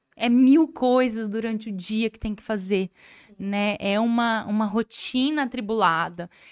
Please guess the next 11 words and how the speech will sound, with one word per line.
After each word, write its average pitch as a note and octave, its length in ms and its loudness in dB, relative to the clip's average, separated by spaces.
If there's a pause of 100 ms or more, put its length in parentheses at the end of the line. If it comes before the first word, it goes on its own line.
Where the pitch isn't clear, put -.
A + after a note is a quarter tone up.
(140)
É F#3+ 120 -4
essa G#3+ 280 -2
necessidade A#3 1000 2
de G#3+ 120 -14
estar F#3 320 -6
o F#3 60 -6
tempo B3 480 -2
todo G#3 420 -2
fazendo G#3 480 -4
alguma A3+ 280 -4
coisa F#3+ 760 -4